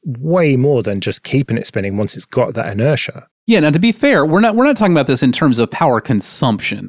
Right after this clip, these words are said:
Speaker 1: Well, no, but just the, the stress that comes with the, the big jolt of energy that, that gets it moving.
Speaker 2: Yes, absolutely. That startup current is immense compared to steady state operating current, and it,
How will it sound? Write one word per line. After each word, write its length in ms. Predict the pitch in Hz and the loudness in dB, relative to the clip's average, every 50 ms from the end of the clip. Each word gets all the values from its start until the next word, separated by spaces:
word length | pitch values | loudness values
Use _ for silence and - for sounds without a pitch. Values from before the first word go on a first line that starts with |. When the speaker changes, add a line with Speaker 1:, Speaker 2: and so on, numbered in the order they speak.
| - - | -2 0
Speaker 1:
Well, 80 | 208 233 | 2 2
no, 260 | 247 285 277 180 143 | 4 4 2 2 2
but 160 | - 160 165 | 0 0 0
just 240 | - 190 185 - - | 0 -2 -2 -2 -2
the, 160 | 175 170 175 | -2 -2 -2
the 160 | 175 - 156 | -2 -2 -2
stress 680 | 139 - - - - - 131 151 175 185 131 - - - | -2 -2 -4 -6 -4 -2 -2 0 0 0 -2 -4 -4 -4
that 180 | 135 127 - - | -4 -4 -4 -4
comes 480 | - - 139 165 180 175 151 - - | -2 0 2 2 2 2 0 0 -2
with 240 | 120 120 110 95 92 | -2 -2 -2 -2 -4
the, 240 | 101 101 110 104 - | -6 -4 -4 -4 -4
the 140 | - 107 - _ - | -8 -10 -10 _ -4
big 240 | 175 160 123 107 - | -2 -2 -2 -4 -6
jolt 380 | - - 131 135 143 135 - | -4 -2 0 2 2 0 0
of 80 | 139 107 | 0 0
energy 340 | 123 120 120 107 - 110 101 | 0 0 0 -2 -2 -4 -4
that, 220 | 90 101 107 - _ _ _ _ - | -2 -4 -6 -6 _ _ _ _ -12
that 240 | - 120 120 - - | -8 -6 -6 -6 -4
gets 240 | - 127 - - - | -4 -4 -4 -2 -4
it 100 | 139 - | -4 -2
moving. 560 | 117 107 101 95 90 - 92 - - - _ _ _ - | -2 -4 -4 -4 -6 -10 -10 -12 -14 -16 _ _ _ -6
Speaker 2:
Yes, 460 | - 143 127 139 135 113 98 90 - - | -4 0 2 2 2 2 2 -2 -4 -4
absolutely. 600 | - 147 131 139 131 - 139 120 104 98 104 104 | -2 -2 -2 -2 -2 0 -2 -2 0 -2 -2 -2
That 140 | 110 110 | -2 -2
startup 360 | - - - 135 131 131 131 - | -2 0 0 2 2 0 0 -2
current 400 | - - 139 131 131 123 - - | -2 0 0 2 2 0 -2 -4
is 240 | - 120 113 110 110 - - | -2 0 0 0 -2 -2 -2
immense 680 | 135 117 113 107 104 110 123 131 120 101 98 - - - | 0 0 2 2 2 2 2 2 2 0 -2 -4 -6 -6
compared 380 | - 120 110 98 120 113 101 | -4 -4 -2 0 0 -2 -2
to 40 | 110 | -2
steady 220 | - - 123 107 107 | -4 -6 -6 -6 -6
state 280 | - - 113 104 101 - | -4 -4 -4 -4 -2 -2
operating 360 | 120 113 - 120 110 110 110 | -2 -2 0 0 0 -2 -2
current, 400 | - - 120 110 110 107 101 - - | -2 -2 -2 -2 -2 -2 -4 -6 -8
and 260 | - 117 110 104 101 | -6 -4 -4 -4 -4
it, 220 | - 117 110 - | -2 -4 -4 -6